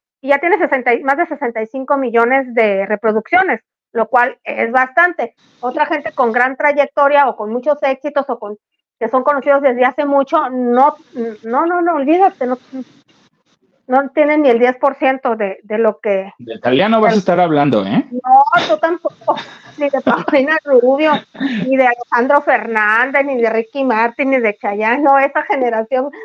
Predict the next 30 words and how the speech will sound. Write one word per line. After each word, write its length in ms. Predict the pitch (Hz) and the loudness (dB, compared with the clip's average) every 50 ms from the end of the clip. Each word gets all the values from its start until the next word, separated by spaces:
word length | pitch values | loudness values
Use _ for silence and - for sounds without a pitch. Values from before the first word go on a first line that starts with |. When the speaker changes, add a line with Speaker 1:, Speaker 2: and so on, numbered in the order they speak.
| 403 _ _ | -20 _ _
Speaker 1:
ni 120 | - 240 | 0 2
de 100 | 220 233 226 | 2 4 4
Lucerito, 600 | 226 226 220 - 247 233 240 247 240 - 294 294 | 2 2 2 2 2 0 0 0 0 0 0 2
de, 160 | 277 247 233 - _ | 2 0 -2 -4 _
tristemente, 680 | - 240 254 247 254 - 269 269 262 240 233 - 277 262 - - | -6 -6 -6 -4 -2 -2 0 0 0 -2 -2 -4 -6 -10 -8 -8
pues 160 | 233 208 202 | -10 -8 -4
no 300 | 220 220 226 233 226 226 - | -2 0 0 0 0 0 0
son 160 | 262 233 240 | 0 0 0
los 160 | 247 240 - | 0 -2 -4
que 80 | - - | -4 -2
ahorita 640 | 214 220 220 214 226 220 - 247 233 220 214 - _ _ _ _ _ _ _ _ _ _ _ _ _ _ _ _ _ _ _ _ _ _ _ | -2 -2 -2 -2 -4 -4 -2 -2 -2 -2 -2 -6 _ _ _ _ _ _ _ _ _ _ _ _ _ _ _ _ _ _ _ _ _ _ _
los, 320 | 294 254 226 220 208 - | -4 -2 0 0 -2 -4
los 280 | - 202 214 214 196 202 | -6 -4 -2 -2 -2 -2
más, 260 | 220 220 214 220 - | 0 0 0 0 0
este, 760 | 254 240 240 _ _ - 233 226 220 214 208 196 190 190 - _ _ _ _ _ _ _ _ _ _ _ _ _ _ _ _ _ _ _ _ _ _ _ | -4 -6 -6 _ _ -2 0 2 2 2 0 0 -2 -4 -10 _ _ _ _ _ _ _ _ _ _ _ _ _ _ _ _ _ _ _ _ _ _ _
pues, 120 | - - - - - - _ - | -20 -20 -20 -20 -20 -20 _ -2
los 0 | |
que 80 | 247 123 | -2 -2
Speaker 2:
Escuchados 760 | 127 - 233 143 139 - - 165 170 185 180 175 160 143 - | 0 0 0 0 0 2 0 0 0 0 0 -2 -2 -4 -4
en, 240 | 135 123 120 - _ - - | -4 -4 -4 -6 _ -12 -8
en 120 | - 127 120 | -4 0 0
las 120 | 123 123 131 | 0 0 0
redes 300 | 143 147 - - - - | 0 2 2 0 0 -2
Speaker 1:
escuchados, 20 | |
Speaker 2:
sociales. 440 | - 175 175 175 220 214 - - - | -4 -4 -2 -2 -4 -4 -6 -8 -10
Speaker 1:
buscados, 800 | 240 233 233 254 233 - _ _ - 277 269 277 277 262 247 254 - | -10 -8 -8 -10 -12 -16 _ _ -4 -2 -2 -2 -2 -4 -6 -8 -10
exactamente, 640 | 254 240 - 269 262 - 277 254 269 277 269 - | -10 -6 -6 -6 -4 -4 -4 -4 -4 -4 -6 -6
en 220 | 254 240 220 220 226 | -6 -4 -4 -4 -4
las 120 | 226 220 | -4 -4
plataformas. 640 | - - 349 - 370 - 320 320 320 302 285 277 | -4 -4 -4 -2 -2 0 2 2 2 0 -2 -4